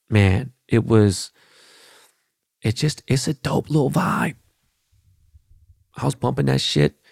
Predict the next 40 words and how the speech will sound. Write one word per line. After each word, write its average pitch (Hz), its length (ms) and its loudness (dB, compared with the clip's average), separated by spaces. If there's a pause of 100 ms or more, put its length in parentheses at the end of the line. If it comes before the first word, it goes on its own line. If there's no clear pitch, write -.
(840)
throughout 127 280 0
San 147 240 -2
Diego. 98 340 0
It - 20 -4
was - 120 -8
like, - 200 -18
"Yo, 156 180 -4
this 147 120 -8
shit's - 260 -6
kinda 170 240 -8
fly." - 420 -8 (1300)
Shit - 200 -2
reminded 165 300 0
me 151 100 0
of 135 100 2
some 120 240 -2
old 131 440 0 (180)
Bruce 131 560 0
Lee 117 160 0
movie. 117 600 0 (280)
Not - 180 2
Bruce 123 200 2
Lee, 113 80 -8 (260)
like 123 260 0 (1120)
Jean-Claude 135 600 0
Van 123 220 2
Damme 123 280 2
when 113 100 0
he 123 60 0
was 110 140 0
training, 110 680 0 (400)
getting 120 180 4
ready 117 200 4
to 110 80 2
go 110 160 4
fucking 113 300 0
fight 110 200 2
in 107 60 -2
the 110 60 -2
Kumite. - 640 -2